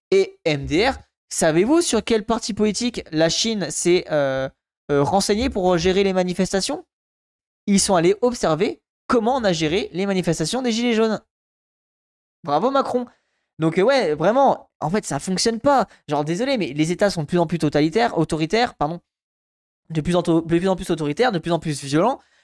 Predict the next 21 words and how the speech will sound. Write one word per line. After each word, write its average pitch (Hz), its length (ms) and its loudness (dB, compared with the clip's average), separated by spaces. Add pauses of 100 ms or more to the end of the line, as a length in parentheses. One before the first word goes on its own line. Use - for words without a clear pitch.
(120)
La, 135 320 2
l'argument 165 640 0
de 160 100 4
dire, 160 320 -2
euh, 131 480 -2 (720)
on, 151 160 -2
on 156 120 -4
va 175 140 4
se 151 60 -6
défendre 170 500 2
de 143 80 -2
l'État 151 400 2
avec, 143 240 -2
euh, 135 180 -2
X 165 220 -6
ou 156 80 -8
quel, 147 240 -2
X 180 240 -6
ou 160 60 -4
Y 156 240 -2
manière, 156 440 -2